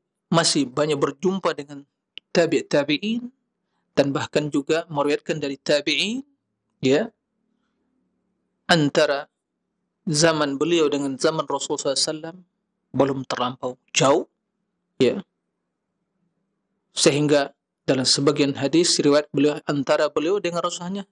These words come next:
dua perawi saja, ya, Nafi' dan Ibnu Umar.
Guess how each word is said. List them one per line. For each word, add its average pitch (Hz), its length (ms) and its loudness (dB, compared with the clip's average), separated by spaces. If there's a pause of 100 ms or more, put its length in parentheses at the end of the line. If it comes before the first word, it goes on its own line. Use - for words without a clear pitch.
(140)
dua 196 340 2
perawi 120 380 -4
saja, - 320 -8 (800)
ya, 117 180 2 (1600)
Nafi' 175 480 2 (560)
dan 196 160 2
Ibnu 147 320 -2
Umar. 131 320 -12